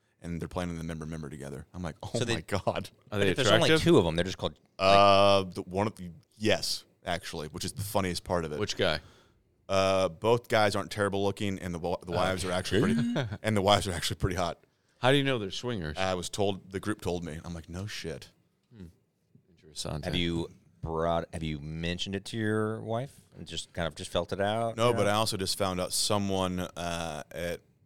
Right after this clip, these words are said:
Speaker 1: one of the schools our kids go to, the uncle, and this guy's n-,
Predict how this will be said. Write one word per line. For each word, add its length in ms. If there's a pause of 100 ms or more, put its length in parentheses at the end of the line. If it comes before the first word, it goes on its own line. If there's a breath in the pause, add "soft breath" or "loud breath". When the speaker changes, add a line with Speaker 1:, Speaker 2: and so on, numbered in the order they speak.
(140)
Speaker 1:
one 180
of 40
the 60
schools 440
our 80
kids 320
go 160
to, 400
the 160 (100)
uncle, 540 (1080)
and 140 (600)
this 120
guy's 460 (640)
n-, 140